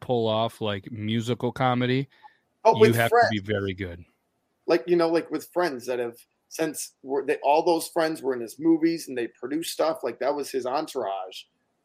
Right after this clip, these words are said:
Speaker 1: Yep.
Speaker 2: And, like, th-, those guys ended up producing and directing his movies. Like, he made them all. That, that's just a conglomerate of funny fucking people. And, man, it's good. The longest P. <laughs> Yeah.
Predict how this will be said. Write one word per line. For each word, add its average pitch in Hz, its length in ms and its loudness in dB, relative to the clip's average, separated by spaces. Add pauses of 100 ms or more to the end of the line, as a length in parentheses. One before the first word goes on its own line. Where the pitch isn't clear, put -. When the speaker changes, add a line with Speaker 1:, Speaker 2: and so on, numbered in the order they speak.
(340)
Speaker 1:
Yep. 113 220 -2
Speaker 2:
And, 104 160 -16 (420)
like, 131 240 -6
th-, 170 180 2
those 208 200 10
guys 185 220 8
ended 143 200 0
up - 160 -6
producing 143 480 0
and 110 100 -6
directing 117 640 -4
his 120 220 -2
movies. 139 500 -2
Like, 104 180 -6 (440)
he 151 140 -2
made 156 180 0
them 123 160 -4
all. 135 300 0
That, 151 140 0 (140)
that's 196 240 2
just - 300 -4
a 117 240 -4 (140)
conglomerate 113 760 -6 (120)
of 98 140 -6 (340)
funny 127 280 -6 (140)
fucking - 300 -16 (100)
people. - 300 -16 (600)
And, 101 240 -12
man, 139 280 -2
it's - 160 -14
good. 95 240 -16 (1080)
The 131 80 0
longest 185 540 10
P. 131 460 0
<laughs> - 100 -10
Yeah. 123 680 -2